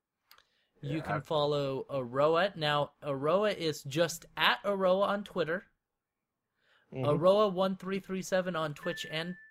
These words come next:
Speaker 1: YouTube.
Speaker 3: Mm-hmm.
Speaker 1: Yeah, twice. I
Speaker 2: Finally
Speaker 1: did it.
Speaker 2: got it.
Speaker 1: I, I did last week too. So,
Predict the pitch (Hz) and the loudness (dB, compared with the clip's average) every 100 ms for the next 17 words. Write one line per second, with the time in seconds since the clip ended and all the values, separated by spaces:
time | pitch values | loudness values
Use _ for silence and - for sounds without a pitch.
0 | _ - 147 143 113 - _ _ _ _ | _ -10 -8 -6 -10 -14 _ _ _ _
1 | _ _ 131 147 135 185 170 - - 131 | _ _ 0 0 2 0 -2 -8 -12 2
2 | 190 285 247 160 117 - - 214 247 - | 4 6 6 4 2 -2 -4 2 2 2
3 | - - 104 208 - 104 98 - - - | -2 0 0 -2 -2 -4 -2 -6 -10 -14
4 | 156 160 160 - - 147 - 175 170 208 | -2 0 0 -4 -18 -18 -4 -2 0 0
5 | 196 202 202 143 - - 120 _ _ _ | 4 2 2 -8 -10 -10 -10 _ _ _
6 | _ _ _ _ _ _ _ - _ - | _ _ _ _ _ _ _ -20 _ -20
7 | - - - _ - 180 | -20 -20 -20 _ 4 4